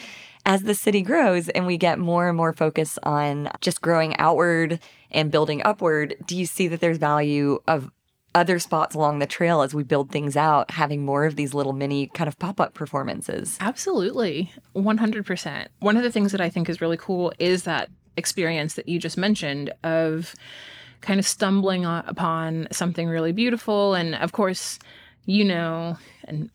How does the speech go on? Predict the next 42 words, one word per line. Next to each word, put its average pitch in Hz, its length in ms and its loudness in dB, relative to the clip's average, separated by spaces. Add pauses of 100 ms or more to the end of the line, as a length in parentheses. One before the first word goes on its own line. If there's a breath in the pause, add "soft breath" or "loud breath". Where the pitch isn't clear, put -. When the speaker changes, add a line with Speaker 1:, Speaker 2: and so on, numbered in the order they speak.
Speaker 2:
most 180 260 -2
people 160 300 -4
I 160 80 -2
think 156 300 -10
would 156 100 -6
know 156 240 0
that 156 140 -2
on 160 120 -2
the 156 80 -4
back 233 340 0
end, 175 280 2
those 175 180 2
things 196 260 2
don't 185 200 -2
just 156 160 -6
happen, 160 680 -2
right? 160 120 0
Speaker 1:
Right. 147 140 0
Speaker 2:
It 139 40 -6
takes - 180 -6
planning 185 560 0
and 160 120 -4
coordination 175 580 -2
and, 160 160 -6
and 165 100 -4
everything. 165 520 -2
But 165 240 0 (500 loud breath)
I 202 120 2
love 190 380 0
that 185 220 -4
sort 170 260 -2
of 165 560 -4 (200)
feeling 175 500 -4
of, 165 420 -4 (160)
"Oh, 196 220 0
I 185 160 -2
was 175 160 -4
walking 175 300 0
along 160 200 -2
the 165 60 -6
trails 202 600 0
and 170 260 -4